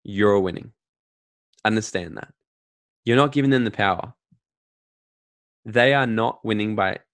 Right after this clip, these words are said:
by you forgiving them. You are the ultimate trophy here." And she did it, and she just released all this weight off her shoulders, and she felt freaking phenomenal. Because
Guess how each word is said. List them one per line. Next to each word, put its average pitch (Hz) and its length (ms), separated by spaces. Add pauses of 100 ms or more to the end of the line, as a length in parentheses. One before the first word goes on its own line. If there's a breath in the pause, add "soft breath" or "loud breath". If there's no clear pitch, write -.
by 98 140
you 101 260
forgiving 95 340
them. 92 200 (140)
You 110 460 (140)
are 95 160
the 98 240
ultimate 95 460 (680)
trophy - 420
here." - 360 (1120)
And 107 160
she 107 160
did 127 240
it, 269 200 (560)
and 107 180
she 110 240
just 107 220
released 104 500 (140)
all 120 520
this 120 240
weight 101 180
off 98 140
her 95 80
shoulders, 90 380
and 95 100
she 101 100
felt 95 320
freaking 95 260
phenomenal. 85 500 (400 soft breath)
Because 120 280